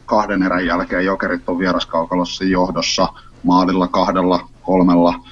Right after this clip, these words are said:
johdetaan, niin se oma peli tavallaan rauhoitetaan ja ei oteta siinä niinku ylimääräisiä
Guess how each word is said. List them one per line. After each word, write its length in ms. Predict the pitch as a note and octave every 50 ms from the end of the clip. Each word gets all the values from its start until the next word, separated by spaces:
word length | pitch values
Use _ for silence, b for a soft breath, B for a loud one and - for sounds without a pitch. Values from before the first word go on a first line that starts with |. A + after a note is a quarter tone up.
| B B B B B - -
johdetaan, 680 | G2 G2+ F#2+ F#2+ F#2 F2+ - F2 E2+ F2+ F2 E2 - - -
niin 280 | G#2 G2 F#2 E2+ - -
se 140 | - - F#2+
oma 240 | F2 G2+ A2 A2 G2+
peli 300 | - - G#2+ G#2 G2+ F#2
tavallaan 440 | - A2 G2+ F#2+ F#2 F#2 F2 F2 E2+
rauhoitetaan 800 | F#2+ G#2 G2+ G2 F2 D#2 F2+ F2 - D#2 D#2 - F#2 D#2+ D#2+ D#2+
ja 100 | D#2 D#2+
ei 180 | E2 F2 F2+ F#2
oteta 260 | F2+ F#2 F2+ - D#2
siinä 320 | - - F2+ D#2+ D#2+ E2
niinku 280 | E2+ E2 D#2+ - - D#2+
ylimääräisiä 640 | E2+ - C3+ B2 - - D#2+ F2+ - - E2 D#2